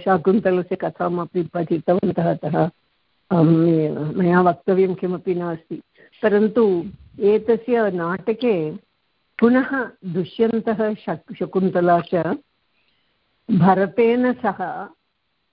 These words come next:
तत्र कण्वर्ष्य-, कृ-, क-, कण्वऋषेः आश्रमम् आगत्य पितरं पश्यन्ति सर्वे। अ,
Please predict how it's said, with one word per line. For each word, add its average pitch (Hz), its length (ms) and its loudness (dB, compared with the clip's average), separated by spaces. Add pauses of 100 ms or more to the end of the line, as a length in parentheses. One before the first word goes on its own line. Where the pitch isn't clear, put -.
(180)
तत्र 202 240 0
कण्वर्ष्य-, 208 1080 0
कृ-, 202 240 0
क-, 208 180 -4
कण्वऋषेः 214 880 2
आश्रमम् 190 920 0 (540)
आगत्य 208 840 2 (260)
पितरं 202 440 0
पश्यन्ति 180 880 -4
सर्वे। 156 400 -2 (640)
अ, - 60 -2